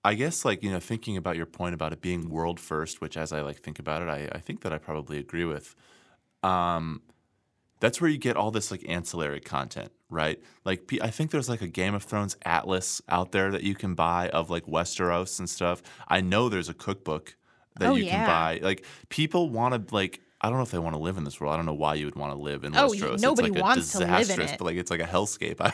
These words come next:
Speaker 1: would never wanna go there.
Speaker 2: <laughs>
Speaker 1: But, um,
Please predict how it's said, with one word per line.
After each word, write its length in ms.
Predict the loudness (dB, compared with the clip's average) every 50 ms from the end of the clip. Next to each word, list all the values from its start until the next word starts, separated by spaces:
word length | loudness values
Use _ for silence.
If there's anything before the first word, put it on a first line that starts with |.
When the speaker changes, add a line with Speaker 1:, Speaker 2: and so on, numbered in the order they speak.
| 4 2
Speaker 1:
would 180 | 2 4 4
never 260 | 2 2 2 0 -2 0 2
wanna 260 | 2 2 4 4 4
go 80 | 6 6
there. 560 | 6 6 6 4 2 4 4 2 2 2 0 0
Speaker 2:
<laughs> 60 | 2
Speaker 1:
But, 300 | 4 4 4 4 0 -4 -10 -12 -12 -14 -14 _ _ 4 4
um, 520 | 6 6 6 4 4 2 0 -2 -6 -8